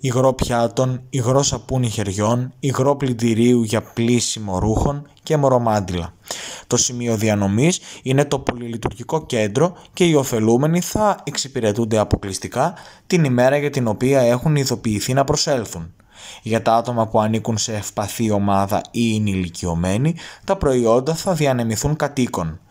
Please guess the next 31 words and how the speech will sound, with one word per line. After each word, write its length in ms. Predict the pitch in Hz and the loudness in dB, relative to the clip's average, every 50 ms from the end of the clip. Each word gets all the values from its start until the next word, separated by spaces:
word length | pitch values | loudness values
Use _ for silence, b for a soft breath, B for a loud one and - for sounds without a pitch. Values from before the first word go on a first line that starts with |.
| B B B B B B | B B B B B B
Οι 100 | B 139 | B 2
ωφελούμενοι 720 | 139 135 131 - 139 127 127 127 135 135 131 131 127 123 123 | 2 2 2 0 0 2 2 4 4 4 2 0 0 0 0
των 240 | 123 123 117 113 104 | 0 0 0 0 0
Δήμων 260 | 117 123 120 120 117 | 0 0 0 0 -2
Μαρονίας 680 | 117 117 113 113 110 110 110 113 113 110 104 - - | 0 0 0 0 0 0 -2 -2 0 -2 -2 -2 -4
Απών, 480 | 101 90 - - 101 104 120 135 147 - - - | -6 -6 -4 0 2 2 2 0 -2 -6 -6 -2
Αριανών 600 | - 123 117 117 110 110 110 110 110 110 107 107 | 2 2 2 4 4 2 2 2 0 0 -2 -2
και 120 | 101 104 | -2 -2
Ιάσμου 560 | 98 95 95 95 95 101 104 101 135 151 160 156 B B B B B | -2 0 0 0 0 0 0 -2 -2 -4 -4 -4 B B B B B
θα 120 | - 208 | 0 2
ενημερωθούν 600 | 202 180 160 135 131 123 117 107 107 127 135 139 147 | 2 2 2 2 4 4 2 2 2 0 0 2 2
με 120 | 147 135 | 2 4
αντίστοιχο 580 | 120 110 104 98 107 110 110 - - 135 - 143 | 4 2 2 0 -2 -2 -2 -2 -6 -4 -4 -2
δελτίο 460 | 127 123 107 98 - 120 127 127 127 | -2 -2 -2 0 0 0 2 0 0
τύπου 320 | 127 - 107 101 - - | -2 -6 -6 -2 -2 -4
του 120 | - - 135 | -4 -4 -6
Δήμου 380 | 131 143 139 123 107 98 90 | -2 -2 0 0 -2 -4 -6
τους. 260 | - - - - - - B B B B B B B B B | -6 -8 -10 -10 -10 -12 B B B B B B B B B
Οι 120 | B 135 | B 2
δικαιούχοι, 600 | 131 120 117 113 - 117 113 120 123 120 123 - | 2 2 0 0 2 2 4 4 4 4 2 0
κατά 220 | 170 - 165 143 131 | 0 2 2 2 0
την 120 | 117 110 | -2 -2
προσέλευσή 720 | 104 107 107 - - 123 110 104 98 - - - 117 127 135 | -2 -2 -2 0 0 0 0 0 -2 -2 -2 -4 -4 -4 -2
τους, 180 | - 165 165 B B B B B | -2 -4 -4 B B B B B
είναι 260 | 151 151 156 156 151 | 0 2 2 4 2
αναγκαίο 420 | 139 135 123 120 113 104 117 135 143 | 2 2 0 -2 -2 0 2 2 2
να 100 | 147 127 | 2 0
προσκομίζουν 840 | - 123 - - - 98 92 95 104 117 127 123 156 160 160 165 165 B B B - | -2 -4 -4 -2 -4 -2 -2 0 0 0 0 0 0 -2 -4 -4 -8 B B B 0
δελτίο 420 | 156 151 139 135 - 143 139 139 | 0 0 0 2 2 4 4 4
αστυνομικής 540 | 131 123 - 123 123 120 113 113 107 127 123 | 4 2 -2 -6 -4 -4 -4 -2 -2 -4 -4
ταυτότητας 680 | - 101 - - - 113 120 120 - 127 151 156 151 | -4 -8 -8 -4 -2 -2 -2 -2 -2 -2 0 0 0